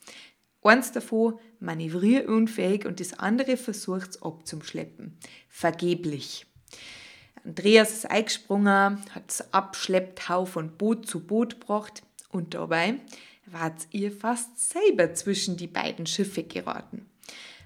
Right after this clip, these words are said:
Aber Helfer muss beim Andreas einfach sein, auch wenn's mal knapp wird. Teamarbeit mit Herz, Mut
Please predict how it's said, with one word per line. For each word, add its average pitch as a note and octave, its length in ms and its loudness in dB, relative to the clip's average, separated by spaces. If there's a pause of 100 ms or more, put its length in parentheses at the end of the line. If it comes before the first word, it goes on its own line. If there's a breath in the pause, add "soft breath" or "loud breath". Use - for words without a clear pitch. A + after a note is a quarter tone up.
(140 loud breath)
Aber E3+ 880 6 (500)
Helfer F3+ 380 0
muss E3+ 220 -6
beim E3+ 180 -10
Andreas D#3+ 460 -10
einfach - 260 -16
sein, - 320 -14 (320)
auch C#4 280 0 (120)
wenn's E3+ 300 -10
mal F#3 180 -8
knapp - 400 -18
wird. - 260 -16 (420 loud breath)
Teamarbeit G#3 720 4 (320)
mit D#3+ 220 -14 (100)
Herz, E3 460 -6 (300)
Mut F#3 380 -4